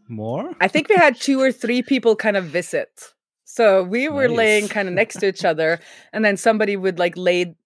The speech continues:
Speaker 2: down with their head kinda towards it, but their feet in the other direction. So our heads would be a little triangle, kind of.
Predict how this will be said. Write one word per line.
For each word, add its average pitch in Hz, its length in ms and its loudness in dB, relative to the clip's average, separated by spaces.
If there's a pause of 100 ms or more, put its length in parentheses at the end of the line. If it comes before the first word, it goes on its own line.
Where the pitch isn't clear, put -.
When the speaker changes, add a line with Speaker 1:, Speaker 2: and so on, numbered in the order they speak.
(440)
Speaker 2:
down 175 520 2
with 185 200 -2
their 170 180 4
head 160 500 0
kinda 160 220 -2
towards 151 460 -2
it, 156 160 -2
but 160 100 -2 (120)
their 156 120 0
feet 165 320 -10
in 165 80 -4
the 160 140 0
other 160 180 0
direction. 226 560 2
So 214 140 0
our 156 100 6
heads 156 300 -2
would 156 120 -6
be 156 100 -4
a 151 60 -2
little 139 240 -2
triangle, 180 720 0 (160)
kind 220 240 2
of. 220 180 0